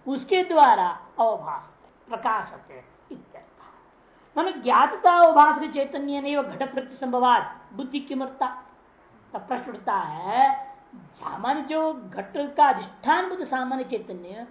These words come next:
वो वही हम है कूटस्थ, कि जो सर्वव्यापक चैतन्य, उसका नाम कूटस्थ है। अरे जो चैतन्य घट का अधिष्ठान है,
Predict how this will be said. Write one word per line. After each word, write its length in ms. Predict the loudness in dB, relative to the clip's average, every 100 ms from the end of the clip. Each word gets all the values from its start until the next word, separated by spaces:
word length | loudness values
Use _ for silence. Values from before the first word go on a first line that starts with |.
| -20 _ _ -6
वो 440 | 2 2 2 -8 -20 _ _ _
वही 300 | 0 2 0 -4 -18 _ 2
हम 120 | 2
है 140 | 0
कूटस्थ, 520 | -4 -4 -2 -4 -6 -20 _ _ _ _ _ _ _
कि 80 | -14
जो 120 | -12
सर्वव्यापक 680 | -10 -8 2 4 6 2 -4
चैतन्य, 320 | -8 -8 -6
उसका 140 | -4 -4
नाम 120 | -4
कूटस्थ 380 | -8 -10 -12 -18
है। 120 | -20 _ _ _ _ _ _ _ _ _ _ _ _ _ _ _ _ _ _ -12
अरे 180 | -8 -8
जो 460 | -4 -2 -2 -4
चैतन्य 600 | -4 -4 -4 -4 -6 -6
घट 460 | -8 -8 -8 -6 0
का 120 | 0
अधिष्ठान 560 | 0 -4 -14 -6 -4 -4
है, 160 | -10